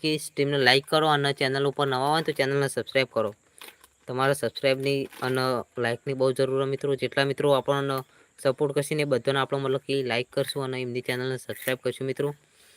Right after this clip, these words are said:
તો તમે મતલબ કે સપોર્ટ કરો મિત્રો, આપણે પણ તમને રિટર્ન સપોર્ટ કરશું.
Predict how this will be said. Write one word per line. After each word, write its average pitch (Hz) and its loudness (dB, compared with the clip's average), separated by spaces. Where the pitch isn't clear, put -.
તો 139 0
તમે 143 0
મતલબ 143 0
કે 143 -2
સપોર્ટ 139 0
કરો 147 2
મિત્રો, 151 2
આપણે 139 2
પણ 143 -2
તમને 135 0
રિટર્ન 131 -2
સપોર્ટ 131 -4
કરશું. 156 -2